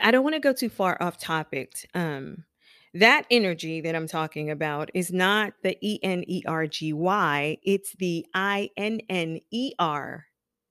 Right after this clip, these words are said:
small g. It's the inner G. It's the God within you.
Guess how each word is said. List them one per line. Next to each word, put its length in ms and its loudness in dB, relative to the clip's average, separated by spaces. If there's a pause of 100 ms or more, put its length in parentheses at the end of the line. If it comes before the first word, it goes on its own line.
(360)
small 500 -2
g. 400 -12 (1000)
It's 240 -4
the 300 -6
inner 640 2 (460)
G. 540 -10 (1200)
It's 240 0
the 220 0
God 560 0 (1000)
within 400 2
you. 520 -2